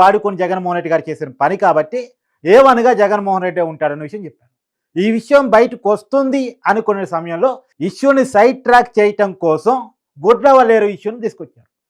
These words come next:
కొన్ని కామెంట్ చూశాను గుడ్లవల్లేరు ఇష్యూ చూసినప్పుడు, ఎందుకంటే అది ఫస్ట్ నేనే ఆ వీడియో చేశాను కాబట్టి, ఏదో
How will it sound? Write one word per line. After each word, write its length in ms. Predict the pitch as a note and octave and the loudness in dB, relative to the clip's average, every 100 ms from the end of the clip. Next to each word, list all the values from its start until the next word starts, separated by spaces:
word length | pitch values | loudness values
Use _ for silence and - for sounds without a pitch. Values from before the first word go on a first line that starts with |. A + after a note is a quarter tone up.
| _ | _
కొన్ని 140 | G3+ A3 | -2 2
కామెంట్ 340 | G#3+ A3 B3+ B3 | 2 2 0 -6
చూశాను 260 | A3+ A#3 F3 E3 | -6 -8 -8 -4
గుడ్లవల్లేరు 460 | F3 G#3+ G#3 G#3 | 2 4 4 2
ఇష్యూ 200 | G3 F#3+ G3+ | 0 -2 -8
చూసినప్పుడు, 420 | F#3+ F#3 D3+ A#2 _ _ _ | -8 -10 -12 -16 _ _ _
ఎందుకంటే 240 | C#3+ F#3+ G#3 | -8 0 0
అది 100 | F3+ | 2
ఫస్ట్ 220 | F#3+ F#3 G#3+ G3+ | 0 -2 -6 -8
నేనే 160 | G3+ | -6
ఆ 80 | G3 | -2
వీడియో 160 | F#3 F#3+ | -2 -2
చేశాను 280 | F3+ F3+ E3+ | -2 -4 -4
కాబట్టి, 340 | D3 B2 - _ _ _ _ _ - | -4 -6 -10 _ _ _ _ _ -2
ఏదో 220 | F#3+ | 2